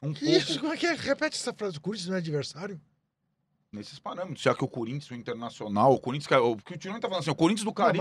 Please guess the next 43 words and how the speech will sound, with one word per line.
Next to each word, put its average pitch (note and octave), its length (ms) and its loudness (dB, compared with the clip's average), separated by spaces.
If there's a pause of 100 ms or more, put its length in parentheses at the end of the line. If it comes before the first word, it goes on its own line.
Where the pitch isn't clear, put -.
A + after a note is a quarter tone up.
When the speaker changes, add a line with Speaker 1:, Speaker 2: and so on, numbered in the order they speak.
Speaker 1:
Carilho C#4+ 80 6
Speaker 2:
o - 20 4
Corinthians, D4+ 440 2
Speaker 1:
eu F#3 160 4
ganharia. F#3+ 560 6
Speaker 2:
Corinthians B3+ 400 4
Speaker 1:
Não B3+ 80 6
é - 60 10
assim. C4+ 120 4
Speaker 2:
e A3+ 60 6
São A3+ 240 8
Paulo C#4+ 320 8
é - 20 6
uma D4+ 160 4
outra, A#3 400 8
é A3+ 80 8
um A3 100 6
outro C#4 220 8
Speaker 1:
É, D#3+ 360 10
Speaker 2:
assunto. A2 120 2
Speaker 1:
então. B2 340 2
Speaker 2:
É C#3+ 80 2
um D#3+ 120 4
outro B3+ 200 6
assunto. G#2+ 400 -4
Speaker 1:
Então, G3 280 -6
eu D3+ 60 -6
tô D#3+ 100 -4
chegando A3 320 -6
lá, G#3 100 -2
eu E3+ 80 0
tô, G3 120 -6
Speaker 2:
Ah, D3+ 260 6
Speaker 1:
eu A3 40 0
tô D3+ 120 -2
Speaker 2:
ah, - 60 2
Speaker 1:
dando, D#3 80 4
Speaker 2:
bom. C3+ 160 2
Speaker 1:
eu D3+ 40 -6
tô F3 140 -8
Speaker 2:
Ah. - 20 -8
Speaker 1:
dando F#3+ 320 2
méritos D3+ 640 -4